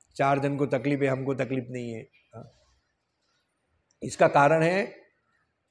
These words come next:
भगवत गीता का सही मात्रा में प्रचार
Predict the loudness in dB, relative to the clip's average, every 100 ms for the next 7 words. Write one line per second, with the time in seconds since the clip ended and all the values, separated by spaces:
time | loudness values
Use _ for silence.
0 | -8 0 2 2 4 4 6 6 8 6
1 | 2 -8 -20 -20 _ _ -2 2 4 4
2 | 2 2 0 0 0 4 6 6 4 0